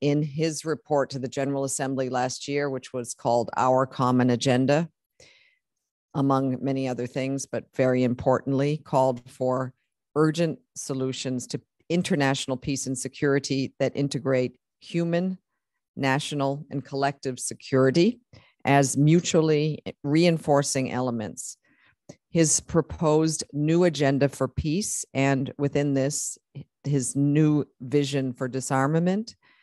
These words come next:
will require bold thinking and fresh ideas. And maybe we can come up with some of them here. I trust our conversation today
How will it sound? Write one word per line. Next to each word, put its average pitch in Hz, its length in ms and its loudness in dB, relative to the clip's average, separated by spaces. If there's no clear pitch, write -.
will 156 320 2
require 131 840 -4
bold 147 440 -2
thinking 135 560 -4
and 127 260 -4
fresh 131 300 -4
ideas. 113 640 -4
And 120 120 2
maybe 123 240 -2
we 120 120 -6
can 123 180 -8
come 123 180 -4
up - 180 -4
with 131 100 -8
some 139 220 -4
of 127 80 -4
them 135 160 -2
here. 135 340 0
I 139 120 4
trust 180 380 4
our 165 60 6
conversation 156 720 2
today 139 600 0